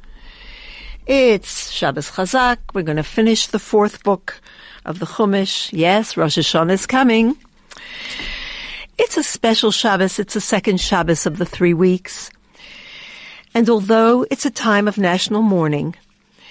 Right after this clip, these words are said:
there's greatness and opportunity inherent, extra opportunity inherent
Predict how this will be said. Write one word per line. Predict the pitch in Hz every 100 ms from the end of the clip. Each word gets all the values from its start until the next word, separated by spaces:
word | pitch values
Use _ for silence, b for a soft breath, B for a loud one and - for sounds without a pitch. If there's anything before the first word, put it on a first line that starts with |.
| B B B B B B B B
there's | 208 208
greatness | - 185 214 226 - 139 - -
and | - 190
opportunity | 165 214 - 226 180 160 - 156 180
inherent, | 202 202 185 196 151 - 147 - - b b b b b b b
extra | 240 - - 190
opportunity | 165 165 - 170 156 170 165
inherent | 202 190 190 165 147 147 -